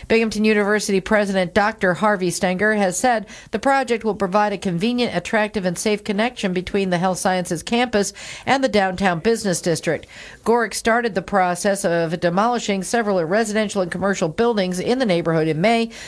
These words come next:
The demolition is expected to be complete by the end of the month.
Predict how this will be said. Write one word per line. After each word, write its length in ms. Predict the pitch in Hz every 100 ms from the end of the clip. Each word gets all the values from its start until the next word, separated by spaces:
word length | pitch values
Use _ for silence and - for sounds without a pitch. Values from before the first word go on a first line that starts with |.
| - -
The 60 |
demolition 460 | 220 220 220 208 196
is 100 | 185
expected 440 | 175 - 190 190
to 40 | 180
be 120 | 180
complete 440 | 180 170 175 156
by 140 | 156 156
the 160 | 170
end 160 | 147 147
of 60 |
the 80 | 170
month. 440 | 180 165 127 -